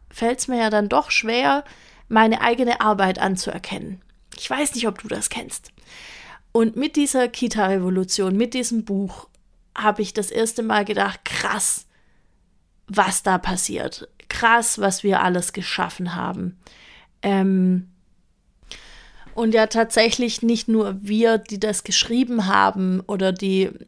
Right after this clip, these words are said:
die tollen Menschen im Verlag, die das möglich machen und die sagen, hey, das ist eine mega Idee, wir setzen das jetzt um übrigens, ähm, sondern auch du und alle anderen, die das gekauft haben, die es gelesen haben, die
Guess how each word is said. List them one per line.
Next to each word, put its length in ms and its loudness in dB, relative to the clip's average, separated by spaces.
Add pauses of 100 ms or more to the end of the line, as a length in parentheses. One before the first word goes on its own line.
die 320 -4
tollen 340 0
Menschen 320 0
im 140 -4
Verlag, 400 0
die 100 -6
das 220 -6
möglich 380 -2
machen 340 0
und 120 -4
die 60 -6
sagen, 300 -2
hey, 160 -2
das 160 -6
ist 60 -6
eine 80 0
mega 220 0
Idee, 300 0
wir 80 0
setzen 300 -4
das 100 -4
jetzt 160 -8
um 180 2
übrigens, 600 -4 (640)
ähm, 440 2 (140)
sondern 460 2
auch 580 4 (1080)
du 560 6
und 180 2
alle 280 6
anderen, 260 6
die 80 4
das 200 4
gekauft 480 4
haben, 220 8
die 60 -2
es 140 -4
gelesen 500 4
haben, 400 4
die 380 0